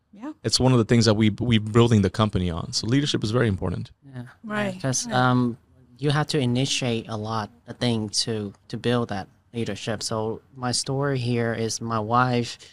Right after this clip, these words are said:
Speaker 3: she very scared of speaking English, um,
Speaker 1: Yeah,
Speaker 3: to the
Speaker 1: it's just a
Speaker 3: audience. It's
Speaker 1: limiting belief,
Speaker 3: limiting
Speaker 1: though.
Speaker 3: belief.
Speaker 1: Um,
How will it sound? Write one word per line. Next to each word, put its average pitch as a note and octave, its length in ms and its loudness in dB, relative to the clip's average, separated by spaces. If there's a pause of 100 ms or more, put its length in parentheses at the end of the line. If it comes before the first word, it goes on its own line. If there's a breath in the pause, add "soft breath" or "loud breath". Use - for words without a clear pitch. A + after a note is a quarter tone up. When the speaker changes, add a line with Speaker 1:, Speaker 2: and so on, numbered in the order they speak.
(200 soft breath)
Speaker 3:
she C3+ 340 0
very B2 560 4
scared C3 520 4
of G#2+ 200 2
speaking C3 480 -2
English, B2+ 720 -2 (560)
um, A#2+ 140 0
Speaker 1:
Yeah, G#3 300 -2
Speaker 3:
to C#3 100 -4
the A#2+ 120 -6
Speaker 1:
it's - 100 -4
just - 220 2
a F#4 60 4
Speaker 3:
audience. C4+ 180 2
It's C#4+ 120 0
Speaker 1:
limiting D4+ 280 -4
belief, A#3 500 -4
Speaker 3:
limiting - 60 -6
Speaker 1:
though. G3 320 -4
Speaker 3:
belief. B2 400 -6
Speaker 1:
Um, A#3+ 260 -8